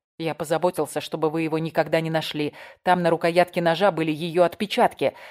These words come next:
Набор кухонных ножей мы вместе с Галей купили. В магазине «Все для дома».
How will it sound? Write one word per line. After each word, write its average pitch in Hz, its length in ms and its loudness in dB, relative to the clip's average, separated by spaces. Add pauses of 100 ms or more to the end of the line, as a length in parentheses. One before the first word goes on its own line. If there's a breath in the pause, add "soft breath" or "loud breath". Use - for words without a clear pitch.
(160 loud breath)
Набор 170 360 4
кухонных 170 500 0
ножей 165 360 -2
мы 147 200 -4
вместе 160 400 -6
с 151 80 -8
Галей 160 280 0
купили. 135 480 -6 (260 loud breath)
В 165 80 -4
магазине 165 500 0
«Все 160 200 -2
для 160 180 -2
дома». 143 400 -2